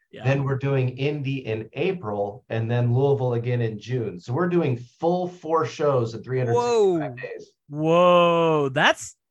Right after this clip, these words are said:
Speaker 1: I did not know that. That's a big deal. All right. So you guys are gonna be back in Indy in April? That's
Speaker 2: Yeah.
Speaker 1: wild.
Speaker 2: And then, and then we're gonna be in April all the time for at least five years. So we've got the same
Speaker 1: Really?
Speaker 2: weekends for five years running in, in Indy. That was,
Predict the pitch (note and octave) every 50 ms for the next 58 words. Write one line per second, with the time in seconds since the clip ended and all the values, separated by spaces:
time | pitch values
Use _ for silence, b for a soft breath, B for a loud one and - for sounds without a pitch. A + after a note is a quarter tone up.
0 | _ _ _ _ _ _ _ A2 C#3 A3 A3 E3+ D3 D3 C#3+ D3 F3 B3 C4+ F#3+
1 | E3 D3 C3+ A#2+ C#3 A3 - F3 E3 D3+ D#3 D#3 D3 D3 G#3 B3+ E3+ - - D3
2 | F3+ D3+ E3+ G#3+ G3 B2+ G#2+ - _ - - - E3 F#3 G#3 B3 A3 G3+ G3 A3
3 | G#3+ G3+ F#3+ E3 D3 E3 F3 A#3 C4 - G#3 G3 F#3 E3+ D#3+ C#3 C3 - - A#2+
4 | C3+ G#3 - - G#4+ A4 A4+ A#4 B4 A#4 - _ _ E3+ A3 B3 - - B2 _
5 | - G#2+ F2+ G#2 G#2+ A2+ A2+ A#2 A#2+ A#2+ A2+ A2+ B2 C3+ D3 D#3+ D#3+ D3 C#3+ C#3
6 | - - - C3+ C3 C3+ C#3 C#3+ C#3+ C#3 C#3+ C#3 C#3+ C#3 C3+ B2 C3+ C3+ C3 C3
7 | - C#3 C#3 - - - B2+ B2+ B2 A#2 A#2 A2 - - - _ _ _ _ _
8 | _ _ _ _ _ _ _ - A#2+ B2+ B2+ A2+ A2+ - B2 B2 B2 A#2+ A#2 A2+
9 | A#2 - A2 G#2+ - - C3 B2+ A#2+ - - - B2 A#2+ A#2+ A2+ G#2+ A2 A2+ A#2
10 | A2 G#2 - - - - - - _ _ - - B2+ A#2+ A#2 A#2 B2+ B2 A#2+ B2
11 | A#2+ - C3+ C3+ C3+ C3+ B2+ B2 C3 C3 A#2 G#2+ A#2 - - - _ _ _ -
12 | G2+ - - A#2 A#2 A#2 A2 A2+ A#2 A#2 A2 G#2+ A2 A#2 A2+ A2+ A2 G#2+ G2 F#2+
13 | F#2 F#2 F#2 - - G#2+ G#2+ G#2 G2+ G2+ F#2+ F2 F2 F2 F#2 G2 - G#2+ G#2+ -
14 | -